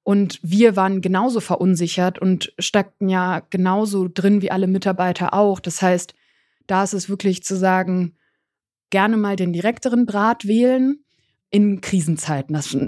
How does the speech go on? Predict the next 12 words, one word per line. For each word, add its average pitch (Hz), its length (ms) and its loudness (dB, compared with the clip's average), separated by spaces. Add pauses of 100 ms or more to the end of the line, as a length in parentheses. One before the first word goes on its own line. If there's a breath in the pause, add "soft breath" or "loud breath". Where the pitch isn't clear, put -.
sonst 196 420 4
bei 170 160 -2
normalen 170 480 2
Sachen 170 320 -2
würde 170 140 0
ich 156 100 -6
das, - 320 -4
würde 170 160 0
ich 156 100 -4
das - 200 -6
nicht 226 200 2
machen. 254 520 0